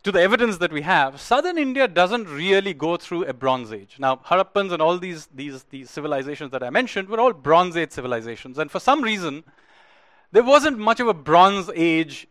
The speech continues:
in southern India. And you suddenly have, <clears throat> at about the time that the Harappan civilization was falling apart,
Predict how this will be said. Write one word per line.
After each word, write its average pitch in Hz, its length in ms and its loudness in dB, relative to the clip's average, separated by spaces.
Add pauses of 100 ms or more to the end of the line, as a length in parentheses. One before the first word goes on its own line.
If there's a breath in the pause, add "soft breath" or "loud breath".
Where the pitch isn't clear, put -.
in 143 160 -12
southern 131 340 -4
India. 120 260 -10 (1120 soft breath)
And 165 100 -2
you 220 80 -2
suddenly 311 500 0
have, 180 500 2 (120)
<clears throat> - 1400 -12
at 156 100 2
about 247 240 8
the 247 60 -2
time 208 260 0
that 185 80 -6
the 160 80 2
Harappan 165 340 -2
civilization 139 520 -4
was 120 120 -10
falling 190 440 -4 (140)
apart, 127 420 0